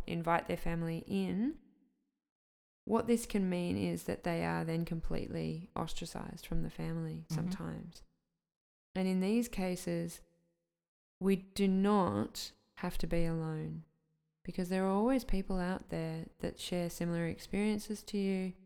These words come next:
Speaker 1: and that you might be able to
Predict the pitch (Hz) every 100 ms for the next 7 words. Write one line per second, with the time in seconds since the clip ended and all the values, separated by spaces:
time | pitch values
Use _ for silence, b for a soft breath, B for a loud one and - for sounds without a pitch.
0 | _ _ _ _ - 180 175 175 170 165
1 | - - _ _ - 180 175 - - 185
2 | 175 - 180 175 170 165 165 - - 170
3 | 165 165